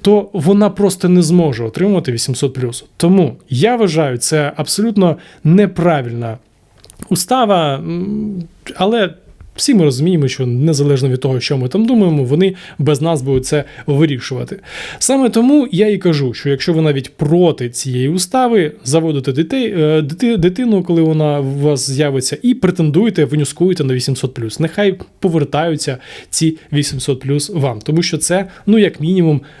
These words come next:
не, ну, нечесно, будемо так, відверті. Перш за все, треба теж сказати, що,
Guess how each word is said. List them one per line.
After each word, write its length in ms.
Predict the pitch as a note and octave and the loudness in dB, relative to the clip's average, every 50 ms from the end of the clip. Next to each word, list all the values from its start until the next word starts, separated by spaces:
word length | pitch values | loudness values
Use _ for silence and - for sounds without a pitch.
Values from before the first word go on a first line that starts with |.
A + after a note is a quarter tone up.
| - - | -8 -2
не, 380 | E3 E3 E3 F3 F3 E3 D3 D3 - _ _ _ - - - - - | 0 2 2 2 2 0 -2 -4 -8 _ _ _ -20 -20 -16 -8 -2
ну, 160 | C#4+ C#4 C#4+ | 0 2 4
нечесно, 580 | C#4 A3+ - - - - D3 C#3 B2+ - C3 A#2+ | 4 2 2 0 -2 -2 -2 -2 -2 -4 -6 -6
будемо 280 | A#2+ C#3+ D3 C#3 B2+ | -4 -2 -2 -2 -2
так, 220 | A#2+ - A#2+ A2+ - - - | -4 -6 -8 -10 -10 -8 -4
відверті. 460 | C3 D3 C#3 B2+ C3 A2+ G#2 - - - _ - - - - - - - - - | -2 -2 0 -2 -2 -4 -6 -10 -16 -18 _ -14 -14 -12 -12 -12 -12 -12 -6 -2
Перш 160 | - B3 C#4 | 0 0 0
за 100 | A#3+ B3 | 0 0
все, 200 | A#3 - - C4+ | -2 -2 -2 -2
треба 260 | - - A3+ G3+ F#3 F3 | 0 0 0 2 2 0
теж 180 | F#3 G#3+ G#3 | 2 0 -2
сказати, 420 | - - E3 D3+ F3+ G#3+ G#3 G3 F3+ | -2 -2 -2 -2 0 0 0 -2 -2
що, 560 | - - - D#3+ D#3 D#3 D#3 D3+ D3 C#3+ | -2 0 0 2 2 4 2 2 0 0